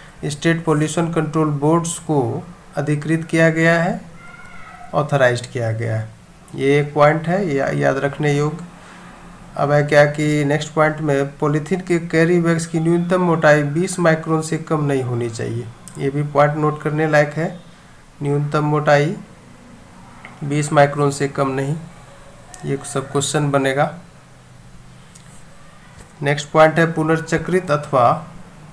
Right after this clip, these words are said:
अनुप्रयुक्त प्लास्टिक से बने कैरी बैग्स। ये recycled या जो पहले यूज हो चुका है, उस प्लास्टिक से बनाया गया जो कैरी बैग्स है, उसका size क्या होना चाहिए, ये देखिए,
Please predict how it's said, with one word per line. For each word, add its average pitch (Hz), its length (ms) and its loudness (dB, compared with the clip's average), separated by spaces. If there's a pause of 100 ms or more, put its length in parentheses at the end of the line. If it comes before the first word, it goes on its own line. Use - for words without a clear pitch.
(1300)
अनुप्रयुक्त 170 840 2
प्लास्टिक 151 440 4
से 160 180 -2
बने 143 320 2
कैरी 127 360 -2
बैग्स। 117 500 -8 (960)
ये 139 80 -4
recycled 131 800 0
या 139 340 6
जो 127 420 -2 (800)
पहले 135 220 0
यूज 135 260 -2
हो 147 120 0
चुका 143 340 -2
है, 131 320 -4 (300)
उस 147 100 -8
प्लास्टिक 135 540 0
से - 160 -4
बनाया 139 380 4
गया 127 200 0
जो 123 160 -4
कैरी 131 340 -4
बैग्स 120 400 -6
है, 160 160 -6 (160)
उसका 160 260 -2
size 180 540 4
क्या 147 120 4
होना 120 280 0
चाहिए, 113 300 -6
ये 123 200 -8
देखिए, - 320 -12